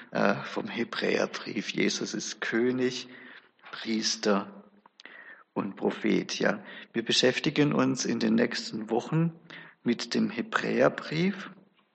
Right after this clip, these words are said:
Ich mache heute eine Einführung. Das ist also jetzt keine richtige Predigt in dem Sinn. Bei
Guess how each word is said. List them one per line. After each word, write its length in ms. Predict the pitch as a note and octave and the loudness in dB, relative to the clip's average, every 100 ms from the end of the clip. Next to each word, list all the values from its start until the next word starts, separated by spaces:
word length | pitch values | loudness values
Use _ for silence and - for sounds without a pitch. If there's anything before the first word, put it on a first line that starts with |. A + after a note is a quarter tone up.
| _ - - - _ _ _ _ _ _ | _ -8 -8 -8 _ _ _ _ _ _
Ich 240 | A#2+ A#2+ B2+ | -6 -4 0
mache 400 | C3+ C#3 C3+ - | 2 2 2 6
heute 460 | A#2 B2+ D3+ - | 6 6 2 0
eine 440 | A#2+ A#2+ A2+ G#2+ G#2+ - - - | -2 -2 0 -2 -4 -12 -10 -4
Einführung. 1040 | A2 A#2+ C3 - D3+ D3 D3 D#3+ F#3 - - - - - _ - | -2 0 -2 0 0 2 2 4 4 2 -2 -12 -20 -20 _ -12
Das 140 | - | -2
ist 80 | - | 4
also 340 | A2 G#2 - | 4 2 0
jetzt 300 | A2 G2+ - | -2 -2 -6
keine 380 | - A2+ B2 A#2+ | -2 -2 0 -2
richtige 420 | C3+ B2+ - - | -4 -4 -6 -6
Predigt 640 | A2+ - A#2 A#2+ D3 C#3 - | -6 -2 2 2 0 -6 -6
in 160 | C#3+ | -4
dem 260 | C3 C3+ C#3 | 0 0 0
Sinn. 400 | C3+ C3+ D3 D#3 - - _ _ - _ _ _ _ _ _ _ _ - - - - - - - - - - - - - _ _ - - F#3 _ - | 0 0 0 -4 -12 -20 _ _ -20 _ _ _ _ _ _ _ _ -20 -16 -14 -16 -20 -20 -20 -20 -20 -20 -20 -20 -20 _ _ -20 -20 -20 _ 4
Bei 400 | B2 B2 A#2+ A#2+ | 6 8 6 2